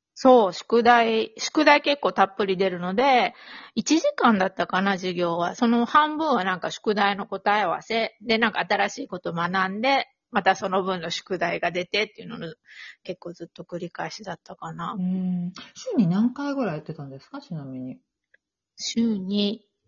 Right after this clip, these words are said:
Speaker 1: 一番多い時週四回やってたよ、
Speaker 2: す-、
Speaker 1: そういえば。
Speaker 2: いいね。
Speaker 1: あ、五回かな。そうそう。
Speaker 2: あ、でも行ってたね。行ってた、行ってた。毎日ぐらい行ってたような気がする。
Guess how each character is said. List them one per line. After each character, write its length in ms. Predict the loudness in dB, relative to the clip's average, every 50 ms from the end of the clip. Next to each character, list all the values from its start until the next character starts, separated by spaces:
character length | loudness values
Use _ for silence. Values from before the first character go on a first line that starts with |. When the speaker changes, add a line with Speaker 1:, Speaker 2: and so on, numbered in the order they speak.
| _ _ _
Speaker 1:
一 300 | -6 -2 0 4 4 4
番 140 | 6 4 2 2 2 2 2
多 40 | 2
い 80 | 2 0
時 220 | -2 -4 -4 -6
週 480 | -6 -2 0 0 2 2 0 0 -4 -6
四 300 | -4 -2 -2 0 0 -2 -4
回 280 | 0 0 2 2 2
や 100 | 0 -2
っ 60 | -6 -6
て 120 | -10 -6
た 120 | -4 -4
よ、 80 | -2 2
Speaker 2:
す-、 100 | 2 2
Speaker 1:
そ 80 | 2 2
う 60 | 0
い 60 | -6
え 40 | -6
ば。 140 | -6 -4 -4
Speaker 2:
い 80 | -2 -2
い 300 | 0 0 0 0 0 0
ね。 480 | 0 2 2 2 0 0 -2 -4 -2 -2
Speaker 1:
あ、 120 | -2 4
五 200 | 6 8 8 8
回 320 | 6 2 0 2 2 2 2
か 240 | 2 -2 -2 -2 -4 -6
な。 300 | -6 -6 -6 -8 -10 -14
そ 240 | -12 -6 -4 -4 -4
う 40 | -4
そ 60 | -6
う。 40 | _
Speaker 2:
あ、 220 | -6 -4 -2 -2 -2
で 80 | -2
も 160 | -2 -2 -2
行 120 | -4 -6 -6
っ 60 | -4
て 120 | -4 -4 -2
た 160 | -2 -2 0
ね。 300 | 0 0 0 -2 -6 _ -10
行 140 | -10 -10 -6
っ 20 |
て 120 | -8 -6
た、 100 | -4 -4
行 100 | -6 -4
っ 20 | -4
て 80 | -4
た。 120 | -4 -2 -2
毎 260 | -2 2 4 4 4
日 180 | 2 0 -4 -6
ぐ 60 | -4
ら 100 | -4 -4
い 20 | -6
行 20 | -4
っ 20 |
て 100 | -6 -4
た 80 | -2 -2
よ 60 | -2
う 40 | -2
な 60 | -4
気 80 | -6 -8
が 100 | -8 -8
す 120 | -8 -10
る。 200 | -10 -10 -10